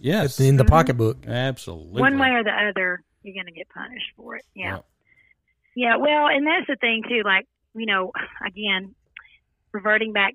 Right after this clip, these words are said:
Speaker 3: to some of the old lost ways is generations before us, they ate a lot of fermented food. Okay, so they didn't use chemicals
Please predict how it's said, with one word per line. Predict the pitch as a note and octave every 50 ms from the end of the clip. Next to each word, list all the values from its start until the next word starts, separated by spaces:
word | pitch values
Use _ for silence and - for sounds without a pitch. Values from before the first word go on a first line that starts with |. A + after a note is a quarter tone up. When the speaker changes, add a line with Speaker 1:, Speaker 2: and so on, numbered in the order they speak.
| - -
Speaker 3:
to | - G3+ G#3 G3+ - -
some | G3+ G3 F#3
of | F3+
the | - - -
old | G#3 G#3 G#3+ G#3+ G#3+ G3
lost | G#3 F#3+ F#3 F#3+ F#3 - - -
ways | F#3+ G3 G3 F#3 F3+ F3+ F#3 - _ -
is | G3 G3 F#3+ F#3 F#3 F#3 - - - - - - - _ _ _ _ _ _ -
generations | A#3+ B3 B3+ A#3 A3 A3 G#3+ - G#3 G3 F3
before | F3 G#3 - - G#3 G3 F#3+ F3+
us, | F3+ F#3 -
they | - - - -
ate | G#3 G3
a | F#3+
lot | F#3 F3+ F3+ F3
of | - _ _
fermented | - F#3 F#3 F3+ E3+ E3+ E3 - - _ -
food. | - - - - - _ _ _ _ _ _ - -
Okay, | F#3+ F#3 F#3 - -
so | - G#3+ G3+ G3+ G3
they | G3+ G#3+
didn't | A3 A#3+ C4 C4 - A3 A3 G3+ G3+
use | G#3 G#3+ A3+ C4 D4 D4+ C#4+ B3 G#3+ - - - -
chemicals | C4+ C4+ C4+ C4 - - G3+ G3 F#3+ G3 G3